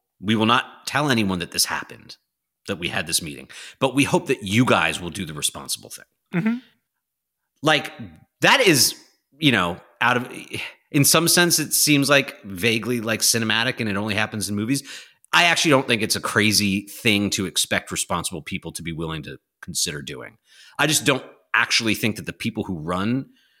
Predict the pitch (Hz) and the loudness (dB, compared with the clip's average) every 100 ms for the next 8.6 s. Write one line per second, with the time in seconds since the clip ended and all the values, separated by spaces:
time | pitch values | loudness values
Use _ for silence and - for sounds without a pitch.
0 | _ 117 127 127 - 135 123 - 127 127 | _ 0 0 0 2 2 2 0 2 2
1 | 127 123 - _ _ _ _ _ 110 101 | 0 -4 -10 _ _ _ _ _ 0 2
2 | 92 90 - - - 120 117 127 113 104 | 2 0 -4 -10 -2 2 4 4 4 2
3 | 110 92 87 - 82 87 - 87 78 80 | 0 0 -2 -4 -6 -6 -4 -4 -4 -8
4 | - - - - - 104 98 92 82 73 | -10 -14 -18 -20 -8 -4 -4 -4 -4 -8
5 | - _ _ - 113 98 80 73 - 76 | -14 _ _ -4 -2 0 -2 -2 -4 -6
6 | 64 62 60 57 - 156 185 120 - - | -12 -16 -20 -20 -2 0 2 0 -2 -6
7 | - 190 165 143 - - 101 80 - - | 0 2 4 0 0 2 2 2 -4 -18
8 | - - - _ 147 | -20 -20 -20 _ 2